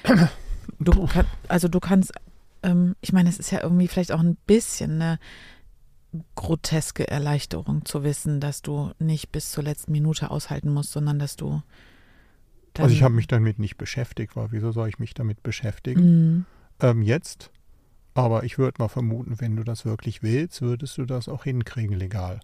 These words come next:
Speaker 2: Mhm.
Speaker 1: Und wenn's nicht geht, gehst du über die Grenze. In Belgien geht's auf jeden Fall.
Speaker 2: Hast du dir Gedanken gemacht um lebensverlängernde Maßnahmen?
Speaker 1: Ich weiß, dass es das gibt. Aber wie gesagt, es ist ja jetzt noch, noch weg.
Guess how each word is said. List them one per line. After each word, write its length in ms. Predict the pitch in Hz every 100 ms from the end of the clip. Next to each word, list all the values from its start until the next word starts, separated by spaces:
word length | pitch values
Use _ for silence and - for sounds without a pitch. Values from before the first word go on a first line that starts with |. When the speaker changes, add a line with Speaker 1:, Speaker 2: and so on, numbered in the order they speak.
| -
Speaker 2:
Mhm. 400 | - 175 156 151 160
Speaker 1:
Und 80 | 104
wenn's 180 | 101
nicht 220 | 98 92 -
geht, 200 | 120 113
gehst 220 | 123 117
du 40 | 120
über 80 |
die 120 | 117 117
Grenze. 360 | 117 120 -
In 80 | 101
Belgien 360 | 95 98 113 123
geht's 220 | 123 127
auf 140 | 127
jeden 260 | 143 139 120
Fall. 320 | - 104 101 - _ _ _ - - - - - - - - - - - - -
Speaker 2:
Hast 240 | 151 156 -
du 60 |
dir 180 | 160 160
Gedanken 360 | 151 147 151 160
gemacht 280 | 151 147
um 100 | 123
lebensverlängernde 720 | 151 156 160 - 151 147 147 143
Maßnahmen? 640 | 143 143 - 175 175 196
Speaker 1:
Ich 160 | 202 -
weiß, 220 | 123 135
dass 120 | 120
es 120 | 107 101
das 200 | 110 -
gibt. 280 | 190 - - - - -
Aber 140 | 131 107
wie 100 | 117
gesagt, 360 | 127 127 -
es 100 | 131
ist 200 | 160 -
ja 60 | 127
jetzt 340 | 107 107 -
noch, 340 | 123 113 - - -
noch 280 | 123 117 - 131
weg. 320 | 123 135 -